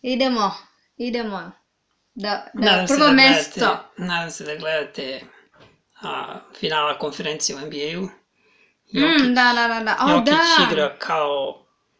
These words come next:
Speaker 2: kao najbolji igrač lige.
Speaker 1: Da, da. To
Speaker 2: Mislim,
Speaker 1: jeste.
Speaker 2: mislim da, da, da bi mogla da, mm, se povede debata da li je Jokić najbolji igrač N B A lige.
Speaker 1: Da.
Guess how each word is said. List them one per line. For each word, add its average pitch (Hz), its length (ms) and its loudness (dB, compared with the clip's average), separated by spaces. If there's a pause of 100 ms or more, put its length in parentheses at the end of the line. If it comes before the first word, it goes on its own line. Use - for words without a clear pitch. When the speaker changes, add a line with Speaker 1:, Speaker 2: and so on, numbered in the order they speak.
(500)
Speaker 2:
kao 220 140 0
najbolji 220 360 4
igrač 180 300 -4
lige. 147 280 -8 (560)
Speaker 1:
Da, 214 120 -6
da. 196 440 -4
To 247 340 -16
Speaker 2:
Mislim, 226 220 4
Speaker 1:
jeste. 240 220 8
Speaker 2:
mislim 214 380 2
da, 180 300 0
da, 165 280 -6
da 175 380 -12
bi 165 240 -8
mogla 165 460 -2
da, - 400 -8 (1500)
mm, 180 1080 -12 (540)
se - 220 -8
povede 175 320 4
debata 147 460 2
da 143 180 0
li 139 140 -4
je 127 320 -6 (200)
Jokić 160 400 -4
najbolji 139 320 -8
igrač 127 220 -12
N 123 100 -12
B 120 60 -16
A 127 40 -16
lige. - 260 -20 (280)
Speaker 1:
Da. 233 360 2